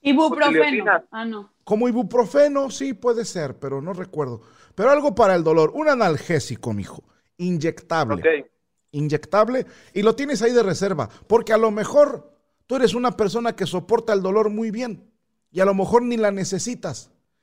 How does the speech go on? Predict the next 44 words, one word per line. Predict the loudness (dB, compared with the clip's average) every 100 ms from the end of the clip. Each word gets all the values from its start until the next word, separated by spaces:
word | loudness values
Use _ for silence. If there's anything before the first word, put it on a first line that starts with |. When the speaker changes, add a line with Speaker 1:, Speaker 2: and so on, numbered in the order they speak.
| _ -2
Speaker 3:
Pero | 0 0
te | 0
digo | 0 2
algo, | 4 2 -2
mijo, | -4 -2 -4 -6 _ _ _ _ _ _ _
una | -4 0 2
vez | 2 2
que | -2
pasa | 0 0 2 0
la | 0
anestesia | -4 -6 -4 -4 -4 -6
y | -6
empieza | -8 -6 -6 -4 -2 -2
el | -2 -4 -4 -4
pedo | -2 -2
este | -2 -4 -4
del | -4
gas | -4 -6
que | -8
te | -8 -6
digo, | -6 -6 -6
benzodiazepina, | -6 -6 -6 -6 -6 -8 -8 -8
no, | -4 -4
no | -4
es | -6
esa, | -10 -10 -14
chingada | -18 -16 -14 -12
madre, | -12 -14 -18 -20 _ _ _ _
este, | -8 -8 -8 -4
bellodeca, | -2 0 2 4
no, | 4
no, |
no. | 4
Speaker 1:
Bucofaringeo. | 4 4 2 2 -2 -6 -6 -4 -6 -8 _ _ _
Speaker 3:
No, | _ -8 -6 -6
bu-, | -8 -12
bucofaringeo | -8 -8 -6 -4 -2 -2 0 0
es | 0 -2
la | -2
manera | -2 -4
en | -4
que | -6
se | -8 -6 -8
toma, | -6 -6 -6 -10